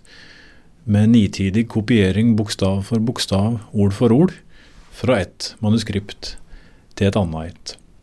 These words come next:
Og ut fra den opplysningen tror jeg oss kan våge påstanden at det er ingen dårlige bøker fra antikken som har overlevd. Ingen gadd å sitte og håndskrive i timesvis ei bok som ingen likte.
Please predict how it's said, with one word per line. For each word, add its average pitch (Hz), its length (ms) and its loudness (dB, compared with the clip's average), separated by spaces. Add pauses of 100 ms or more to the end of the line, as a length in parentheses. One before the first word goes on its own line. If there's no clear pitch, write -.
(280)
Og - 1040 -14
ut 110 160 2
fra 131 160 2
den 104 200 6
opplysningen 110 600 0
tror 90 160 0
jeg 92 100 0
oss 92 140 -2
kan 104 160 4
våge 85 320 0
påstanden 101 560 -4 (680)
at - 220 -8 (280)
det 170 360 -6
er 107 160 0
ingen 101 300 6
dårlige 92 440 2
bøker 85 540 -6 (300)
fra 95 180 -2
antikken 98 420 -4
som 104 160 0
har 110 120 4
overlevd. 90 500 -6 (1120)
Ingen 113 340 4
gadd 95 240 0
å 101 80 -2
sitte 101 320 -6
og 90 460 -10
håndskrive 90 800 -6 (320)
i 98 400 -6
timesvis 98 580 -2
ei 98 160 -2
bok 87 300 -6
som 107 100 2
ingen 95 160 4
likte. - 380 -2